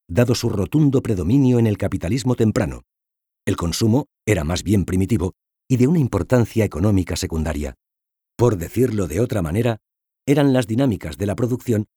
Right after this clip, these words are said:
las que más interesaban a Marx y a la mayoría de los marxistas posteriores, aunque también a los economistas convencionales. No obstante, aunque era la producción la que impulsaba al capitalismo,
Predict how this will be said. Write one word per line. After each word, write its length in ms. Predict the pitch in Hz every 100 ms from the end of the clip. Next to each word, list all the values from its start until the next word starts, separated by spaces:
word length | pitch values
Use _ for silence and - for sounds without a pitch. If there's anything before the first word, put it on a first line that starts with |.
| _
las 260 | 113 113 -
que 100 | 107
más 160 | 147
interesaban 580 | 165 135 78 69 95 92
a 60 | 98
Marx 320 | 123 - - _ _ _
y 140 | - 104
a 40 |
la 100 | 85
mayoría 440 | 69 - 85 107 120
de 100 | 110
los 120 | 82
marxistas 520 | 71 - 110 - -
posteriores, 560 | - - 98 101 110 - _ _ _ -
aunque 320 | 127 117 120
también 480 | 101 82 90 165 143
a 60 |
los 140 | 98 92
economistas 580 | 95 85 80 117 98 -
convencionales. 800 | 92 85 85 85 76 69 69 - _ _ _ _ _ _ -
No 180 | 104 107
obstante, 560 | 78 - 87 73 71 - _ _
aunque 360 | - 107 95 87
era 140 | 101
la 120 | 98 92
producción 560 | 92 82 - 143 90 -
la 140 | 95
que 100 | 92
impulsaba 480 | 82 76 73 101 87
al 80 | 76
capitalismo, 640 | - 87 113 131 90 98